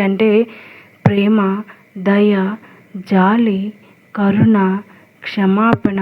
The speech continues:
ఇక ఇలాంటి గొప్ప గొప్ప విషయాలతో నిండినదే పరలోక రాజ్యం. మరి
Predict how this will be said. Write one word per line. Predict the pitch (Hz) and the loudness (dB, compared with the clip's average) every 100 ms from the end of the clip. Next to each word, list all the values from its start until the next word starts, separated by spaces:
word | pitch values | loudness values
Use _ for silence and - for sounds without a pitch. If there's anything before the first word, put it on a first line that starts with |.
| 190 202 - - _ _ 269 | -6 -10 -18 -20 _ _ -4
ఇక | 240 226 - - | 0 0 0 -2
ఇలాంటి | 208 214 214 202 196 196 196 | -2 -2 -2 -4 -8 -6 -6
గొప్ప | 185 - - | -4 -4 -6
గొప్ప | 196 - 208 190 185 | -10 -8 -8 -6 -6
విషయాలతో | 185 202 190 185 190 190 185 | -6 -6 -4 -4 -4 -2 0
నిండినదే | 185 190 196 214 208 190 190 190 - - _ - | 0 2 2 0 0 0 -2 -4 -14 -20 _ -6
పరలోక | 190 185 180 - - | -4 0 2 2 0
రాజ్యం. | 196 190 185 190 190 - _ _ _ - - _ _ _ - - | -2 -4 -6 -10 -12 -16 _ _ _ -20 -20 _ _ _ -20 -4
మరి | 208 | 0